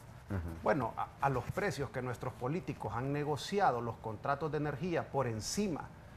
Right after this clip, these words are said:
Speaker 2: de otros países de Centroamérica, es lógico pensar que hay una gran inversión en ese sector. Y el tercero es el sector telecomunicaciones, que se ha, se ha convertido prácticamente en canasta básica, porque es el hondureño,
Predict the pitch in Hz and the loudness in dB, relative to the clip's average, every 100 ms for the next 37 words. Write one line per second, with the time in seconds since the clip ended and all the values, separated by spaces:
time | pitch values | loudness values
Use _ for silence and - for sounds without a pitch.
0 | - - - 120 127 131 143 139 - 156 | -16 -16 -8 2 6 8 6 4 6 6
1 | 151 156 151 147 147 147 185 - 131 120 | 6 2 2 4 6 6 4 2 2 4
2 | 120 117 135 156 139 147 190 156 143 143 | 2 0 0 2 4 4 4 2 4 4
3 | 131 127 139 143 135 120 98 127 123 117 | 4 8 8 8 6 4 4 4 4 2
4 | 110 117 117 220 170 80 - - - - | 0 -2 6 10 10 6 -8 -12 -12 4
5 | 208 208 208 175 214 240 202 180 175 180 | 6 8 6 8 10 10 8 6 4 2
6 | 160 139 143 139 135 135 131 156 226 254 | 2 2 0 0 0 0 2 4 6 6
7 | 160 - 131 147 151 160 - - 147 175 | 6 0 0 8 8 8 4 0 2 2
8 | 175 165 156 - 180 180 - 156 175 151 | 4 4 2 -2 0 0 0 -2 -2 0
9 | 151 160 165 170 156 120 123 - 170 185 | 2 2 0 -2 0 2 2 2 4 4
10 | 127 147 - 170 - - - - - - | 2 -2 -10 -14 -16 -16 -16 -16 -16 0
11 | 180 170 165 - 151 165 208 - - - | 8 8 8 4 6 8 6 4 -2 -4
12 | - - - - - - - 165 170 151 | -10 -14 -14 -14 -14 -8 4 6 8 8
13 | 156 202 180 139 160 | 8 8 8 6 2